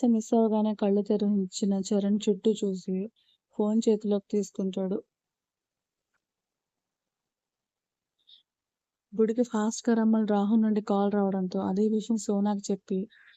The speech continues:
గంటలో ఇద్దరు రెడీ అయ్యాక టెంపుల్‌కి స్టార్ట్ అవుతారు. "చెర్రీ, ఏంటి బంగారం? భయంగా ఉంది." "దేనికిరా?"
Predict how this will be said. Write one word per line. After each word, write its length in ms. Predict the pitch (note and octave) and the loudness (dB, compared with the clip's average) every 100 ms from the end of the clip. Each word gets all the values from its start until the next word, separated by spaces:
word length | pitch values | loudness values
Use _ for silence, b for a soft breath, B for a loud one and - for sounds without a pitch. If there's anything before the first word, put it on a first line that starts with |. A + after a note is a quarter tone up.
| _ - | _ -2
గంటలో 500 | G3+ G3 G3+ A3 A3 | 0 0 0 2 0
ఇద్దరు 300 | F#3+ G#3 A3 | 0 2 2
రెడీ 280 | G#3+ G3+ G#3 G#3+ | 2 2 2 2
అయ్యాక 420 | G3 G3 F#3+ - F#3+ G3 | 2 0 -2 -4 -4 -2
టెంపుల్‌కి 480 | F#3+ G3+ G3+ G#3+ G#3+ | -2 -2 0 -2 -6
స్టార్ట్ 300 | - G#3 F#3+ | -6 -6 -4
అవుతారు. 380 | G3 F#3+ F#3 - - _ _ _ _ _ _ _ _ _ _ _ _ _ _ _ _ _ _ _ _ _ | -4 -2 -2 -4 -12 _ _ _ _ _ _ _ _ _ _ _ _ _ _ _ _ _ _ _ _ _
"చెర్రీ, 380 | - A3 G3+ A3+ B3 _ _ _ _ _ _ _ _ _ _ _ _ _ - | -2 0 0 -4 -6 _ _ _ _ _ _ _ _ _ _ _ _ _ -4
ఏంటి 240 | G#3+ A#3 | 0 0
బంగారం? 440 | A3 F#3+ F#3 F3+ G3 - _ _ _ _ _ _ _ _ _ _ _ _ _ _ _ _ _ - | 0 0 0 -2 -4 -8 _ _ _ _ _ _ _ _ _ _ _ _ _ _ _ _ _ -4
భయంగా 420 | G#3+ G#3+ A3 A3+ G#3+ | 0 2 2 0 0
ఉంది." 280 | G3 F#3+ C#4 - _ D#3+ F#3+ F#3+ F3 _ _ _ _ _ _ _ | -2 -4 -8 -14 _ -20 -18 -18 -20 _ _ _ _ _ _ _
"దేనికిరా?" 560 | G#3 A3 A#3+ A3 F#3+ | -2 2 2 2 -2